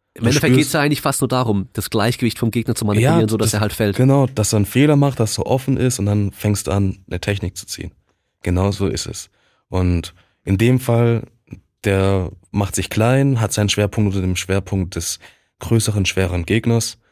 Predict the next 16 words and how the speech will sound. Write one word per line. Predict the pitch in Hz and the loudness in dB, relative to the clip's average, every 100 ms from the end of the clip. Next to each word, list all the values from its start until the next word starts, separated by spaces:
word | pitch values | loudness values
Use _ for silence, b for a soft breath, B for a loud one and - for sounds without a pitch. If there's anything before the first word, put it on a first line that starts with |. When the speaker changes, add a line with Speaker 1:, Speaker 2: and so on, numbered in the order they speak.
| _ _ _ - | _ _ _ -8
Speaker 2:
Der | 87 90 | -4 -4
größere, | - 104 98 | 0 0 0
schwere | 87 92 87 85 | 0 0 -2 -4
Gegner | - 101 87 | -4 -2 -2
macht | 82 - - | -4 -6 -2
Druck | 123 - - _ _ _ _ _ _ | -2 -4 -16 _ _ _ _ _ _
und | 87 85 85 | -4 -2 0
dann | 90 92 92 90 - _ _ _ _ _ _ | 0 2 0 -4 -12 _ _ _ _ _ _
wartet | - 92 95 | -6 -4 -2
er | 90 | 0
einfach | 92 92 | -2 -2
nur | 92 - | -4 -2
ab, | 113 - - | -2 -4 -8
spürt | - 110 107 | -4 0 0
den | 95 | 0
Druck, | - 107 107 | 0 -2 -4